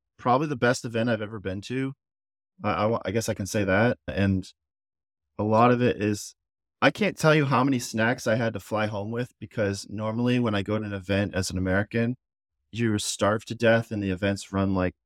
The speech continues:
ten hours long and you need lots of fluids and, you know, et cetera, et cetera. And I ended up using none of it because there's, like, free water fountains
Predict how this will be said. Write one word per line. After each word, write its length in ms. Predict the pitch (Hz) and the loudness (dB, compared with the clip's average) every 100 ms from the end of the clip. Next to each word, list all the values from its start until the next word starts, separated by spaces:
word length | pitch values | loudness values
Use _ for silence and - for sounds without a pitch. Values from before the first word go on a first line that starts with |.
| _ | _
ten 220 | - 107 | -4 -2
hours 340 | 107 104 104 98 | 0 0 -2 -2
long 400 | 98 101 101 107 _ _ _ _ _ | 0 4 4 2 _ _ _ _ _
and 160 | 95 98 | -2 0
you 60 | |
need 200 | 101 104 | 2 2
lots 260 | 101 101 - | 4 2 0
of 60 | 101 | -10
fluids 760 | - 107 104 104 104 - - _ - | -4 0 2 2 -2 -6 -12 _ -2
and, 600 | 92 95 90 90 90 - _ _ _ _ _ | 0 2 0 -4 -6 -10 _ _ _ _ _
you 80 | - | 0
know, 160 | 101 87 | 2 2
et 100 | - | -2
cetera, 320 | - 110 104 98 | 0 2 4 2
et 100 | - | 0
cetera. 460 | 110 98 117 139 - _ _ _ _ - | -2 2 2 2 -2 _ _ _ _ 0
And 400 | 113 113 107 98 _ - | 2 2 0 -6 _ 0
I 140 | 117 | 2
ended 220 | 117 135 | 2 0
up 140 | 139 113 | -2 0
using 560 | 120 123 123 117 110 | 0 2 0 0 0
none 200 | 107 107 | 2 2
of 140 | 123 143 | 2 2
it 200 | 170 - | 0 0
because 440 | 113 - 117 110 | -4 2 4 2
there's, 260 | 120 113 110 | 0 -2 0
like, 220 | 107 - | -2 -2
free 360 | - 127 131 131 | -10 -4 -2 -4
water 400 | 110 113 123 127 | -2 0 0 -2
fountains 760 | - 127 127 127 131 - - | -2 -2 -2 -6 -6 -12 -16